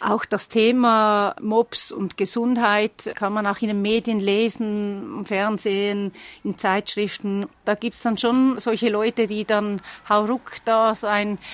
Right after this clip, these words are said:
Mops züchten möchten und dann heißt es halt schnell mal, ja, das ist jetzt ein Retro-Mops, obwohl es dann überhaupt nichts mit Retro-Mops zu tun hat als solches. Äh, wenn man ein bisschen eine Ahnung davon hat, um was das sich handelt und das,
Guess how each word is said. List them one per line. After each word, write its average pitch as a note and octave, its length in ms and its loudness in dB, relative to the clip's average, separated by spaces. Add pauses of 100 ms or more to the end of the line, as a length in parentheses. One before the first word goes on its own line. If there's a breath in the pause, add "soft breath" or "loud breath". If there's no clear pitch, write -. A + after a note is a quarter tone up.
(220 loud breath)
Mops A#3+ 540 -4
züchten B3+ 440 -2
möchten A#3 560 4
und G#3+ 200 -6
dann G#3+ 360 -2
heißt G#3+ 220 -2
es A3+ 140 -2
halt G#3 180 0
schnell G#3+ 280 0
mal, G#3+ 440 4
ja, G#3+ 380 4
das G#3 140 -4
ist G#3+ 140 -8
jetzt G#3+ 160 -6
ein G3+ 140 0
Retro-Mops, A3 760 0
obwohl G3+ 360 -2
es - 160 -10
dann G#3 180 -2
überhaupt G3+ 480 0
nichts G#3+ 260 -6
mit G#3 160 -6
Retro-Mops G3+ 540 -2
zu - 140 -6
tun A#3+ 300 -4
hat A3+ 200 -2
als G#3 220 -4
solches. A3+ 480 -2 (480 loud breath)
Äh, E3+ 100 -6 (140)
wenn G#3+ 200 2
man G3+ 300 0
ein G3+ 160 -4
bisschen G3 320 -2
eine F#3+ 220 0
Ahnung G3 240 0
davon G3 340 0
hat, G#3+ 220 2
um G3 140 -4
was G3 240 0
das - 240 -10
sich - 240 -8
handelt G#3 440 2
und F#3 240 0
das, - 280 -6